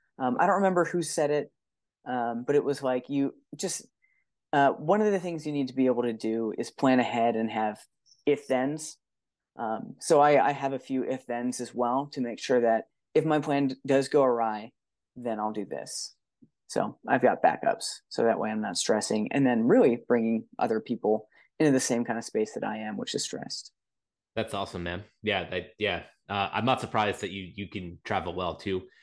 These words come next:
Speaker 2: I mean, I guess too, you, do you travel often for work, would you say?
Speaker 1: You know, a lot more recently. Um, before I, I hadn't, but I moved up into a more administrative role at the brewery. Um, so I, I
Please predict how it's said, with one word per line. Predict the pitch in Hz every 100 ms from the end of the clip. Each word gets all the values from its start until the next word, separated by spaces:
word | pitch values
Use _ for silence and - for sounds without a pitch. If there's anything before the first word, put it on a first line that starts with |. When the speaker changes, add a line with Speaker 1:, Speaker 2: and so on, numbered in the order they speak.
| -
Speaker 2:
I | 131
mean, | 135 156
I |
guess | 151 208
too, | - 226 151 -
you, | 131
do | 139 - -
you | 180
travel | - 208 185
often | 151 165 196
for | 175 180
work, | 175 185 170
would |
you | 175
say? | 175 185 214 - _ _ _ _ _ _ _ _ _ - -
Speaker 1:
You | 240
know, | 311 330 -
a | 214
lot | 220 226 240
more | 262 214
recently. | 180 175 196 190 185 160 170
Um, | 165 151 147 147 _ 160 - 156
before | 185 - 190 196
I, | 180 160
I | - 147
hadn't, | - 131 147 147
but | 143
I |
moved | 143 143 131
up | 131
into | 139 131 127
a |
more | 120 120 120 117 -
administrative | 131 123 120 - 117 120
role | 127 127 127
at | 127
the |
brewery. | 127 135 131 135 135 _
Um, | - 107 117
so | - 113 113 110 _ -
I, | 135 127
I | 123 135